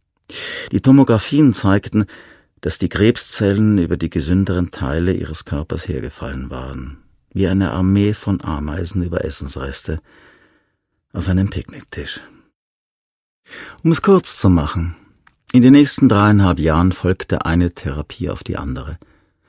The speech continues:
unterbrochen von kurzen Hoffnungsschimmern,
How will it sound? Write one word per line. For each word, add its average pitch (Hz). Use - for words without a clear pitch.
unterbrochen 135
von 123
kurzen 117
Hoffnungsschimmern, 87